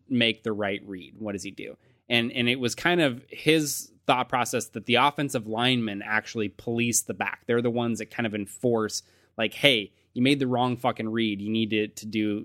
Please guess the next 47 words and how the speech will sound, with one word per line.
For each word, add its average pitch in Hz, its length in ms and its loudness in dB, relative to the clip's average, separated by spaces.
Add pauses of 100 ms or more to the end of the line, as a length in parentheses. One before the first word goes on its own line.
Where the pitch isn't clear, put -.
do 117 140 0
it 107 80 -2
the 110 80 0
way 101 120 0
that 98 120 -8
it's 98 180 -10
designed 95 380 -8
to 90 40 -14
do." 95 260 -2 (800)
However, 131 680 2 (160)
the 123 100 4
one 139 220 2
exception 180 480 2
that 120 60 2
he 110 80 0
had 117 180 0
to 113 40 -4
that 110 260 2
is 117 160 -2
if 120 100 2
he 127 120 4
gets 135 280 2
more 139 220 4
than 120 160 0
five 107 340 0
yards. 104 340 -6
So 123 80 2
if 107 80 0
he 117 60 0
makes 147 300 2
the 180 100 4
wrong 147 380 4
read 127 540 0 (560)
and 120 100 2
he 117 60 4
gets 131 420 0 (120)
more 135 300 6
than 147 140 2
five 135 320 2
yards, 123 300 2
he 117 60 -4
gets 123 140 0
a 127 60 -2
first 123 300 2
down 120 200 4
on 127 160 2
it, 135 160 0